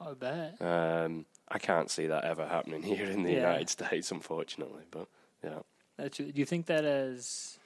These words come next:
Speaker 1: anything to do with the, uh, kind of, I'll say, gap in talent from the States and the U K?
Speaker 2: Um, oh, there's too many reasons for that, to be honest. The, the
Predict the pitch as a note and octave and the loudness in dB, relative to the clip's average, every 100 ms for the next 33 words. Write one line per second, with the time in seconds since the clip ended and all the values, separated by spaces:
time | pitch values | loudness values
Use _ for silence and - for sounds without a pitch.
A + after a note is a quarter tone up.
0 | - - _ _ _ _ _ _ - C3+ | -20 -20 _ _ _ _ _ _ -8 -6
1 | C3 D3 C3+ C#3 B2+ B2+ C#3 C#3 - B2 | -4 -6 -6 -2 2 4 2 0 -2 -2
2 | A#2 A#2 A2+ A2+ A#2+ _ _ _ _ - | -2 -4 -6 -10 -16 _ _ _ _ -14
3 | - C#3 - C3+ B2 A2 B2 A#2+ B2 A2+ | -8 -6 -4 -2 -2 -2 -2 -6 -4 -4
4 | A#2 D3 - B2 B2+ - A2+ B2+ - A#2+ | -4 -10 -12 -6 -6 -4 -6 -4 -6 -6
5 | A2+ A#2+ - A#2 C3+ - _ _ _ _ | -6 -6 -4 -6 -6 -12 _ _ _ _
6 | - _ - - _ _ _ _ _ _ | -20 _ -14 -14 _ _ _ _ _ _
7 | - C#3+ C#3+ C#3 C3+ G#2 F2+ - - G2 | 8 10 12 12 12 10 2 -8 4 10
8 | F#2+ G2+ - A#2+ G2 F2+ F2+ F#2 F2 F#2 | 10 10 8 10 10 10 8 4 2 4
9 | E2+ F2+ - F2 F2 E2+ E2+ - F#2+ F2+ | 6 4 2 4 4 4 2 6 6 6
10 | F#2 F2+ F2 | 6 6 6